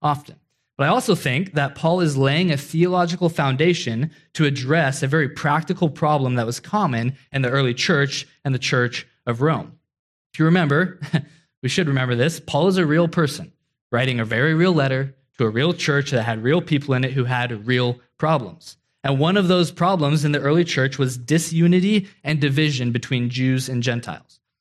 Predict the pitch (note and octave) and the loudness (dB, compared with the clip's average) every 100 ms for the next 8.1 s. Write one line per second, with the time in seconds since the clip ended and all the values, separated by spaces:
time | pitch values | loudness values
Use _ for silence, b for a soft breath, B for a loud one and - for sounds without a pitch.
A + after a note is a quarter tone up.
0 | _ - - G3+ E3+ F#3+ - - D3 C#3+ | _ -4 0 0 2 0 -4 -6 -2 -2
1 | D3 C#3 G3 F#3+ E3+ - F3+ E3 D#3+ - | -2 -2 -2 0 -2 0 0 2 -2 -10
2 | - F3+ E3 D#3+ D3+ D3+ D3 G#3+ - D#3+ | -4 0 0 0 0 -2 2 2 2 2
3 | C#3+ D3 C#3 C3+ B2+ B2 D#3+ E3+ - B3 | 2 2 2 0 0 2 2 2 0 -2
4 | - - _ _ _ _ B2 A#2+ D#3 D3 | -2 -8 _ _ _ _ -4 0 0 0
5 | D3 C3+ B2+ A#3 A#3+ A#3 B - B2 A#2 | 0 0 2 2 2 0 B -6 -4 -2
6 | D3+ C#3 A#2 C3+ F#3+ G3 F#3 G3 F#3+ B2+ | -2 0 0 0 2 2 2 4 2 0
7 | - D3 F#3+ F#3+ F#3 F3+ F3 F#3+ F#3+ F#3+ | 0 0 4 4 4 2 0 4 4 4